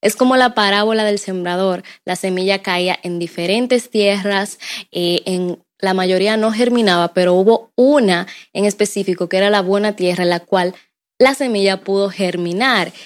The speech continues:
Eso es lo que nosotros debemos ser. Debemos ser buena tierra donde la semilla, o sea, la palabra de Dios, llegue a nosotros y pueda germinar, que podamos realmente obedecer lo que dice la palabra, que podamos realmente no solo escucharla,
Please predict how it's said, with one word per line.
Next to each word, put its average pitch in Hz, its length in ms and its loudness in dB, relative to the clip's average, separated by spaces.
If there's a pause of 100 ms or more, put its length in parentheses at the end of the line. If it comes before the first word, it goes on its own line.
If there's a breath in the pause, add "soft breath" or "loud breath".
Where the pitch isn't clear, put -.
(300 loud breath)
Eso 269 520 2
es 214 160 -2
lo 220 100 -4
que 214 100 -4
nosotros 202 400 -4
debemos 185 320 -6
ser. 175 160 -10 (120)
Debemos 196 360 -4
ser 220 160 -6
buena 214 400 -4
tierra 190 480 -6 (260 loud breath)
donde 190 220 -2
la 185 100 -2
semilla, 190 680 -2
o - 20 -20
sea, 185 220 -4
la 180 180 0
palabra 180 420 -2
de 240 140 0
Dios, 185 320 -2
llegue 247 320 2
a 269 40 0
nosotros 196 500 -4
y 185 60 -2
pueda 196 300 -2
germinar, 185 920 0 (280 loud breath)
que 208 140 -2
podamos 220 600 0
realmente 208 500 0
obedecer 196 640 -2
lo 233 100 0
que 202 120 -2
dice 190 200 0
la 185 160 0
palabra, 175 360 0
que 185 120 -4
podamos 190 400 0
realmente 220 480 2 (320 loud breath)
no 226 140 2
solo 277 200 6
escucharla, 247 760 -2